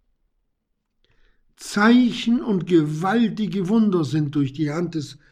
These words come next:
Paulus geschehen. Er sagt weiter, sondern in jeder Weise sind wir in allen Stücken gegen euch offenbar geworden.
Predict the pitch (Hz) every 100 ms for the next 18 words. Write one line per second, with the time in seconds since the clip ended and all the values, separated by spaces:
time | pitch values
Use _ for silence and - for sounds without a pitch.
0 | _ - 170 208 180 160 - - 156 160
1 | 165 135 113 - _ _ _ _ _ _
2 | _ _ _ _ _ _ _ _ _ _
3 | _ _ _ _ _ _ _ _ _ _
4 | _ _ _ _ _ _ _ _ _ _
5 | _ _ _ _ _ _ _ _ _ _
6 | _ 175 151 190 - 180 190 208 214 208
7 | 160 - - _ _ _ 165 143 214 220
8 | 214 214 214 170 165 151 202 247 254 262
9 | 226 196 220 233 180 190 160 202 196 165
10 | 220 254 226 185 175 - - 190 240 240
11 | 233 208 - - 233 233 208 175 170 202
12 | 175 196 - 208 220 - - 190 175 185
13 | 180 185 180 160 139 120 120 117 113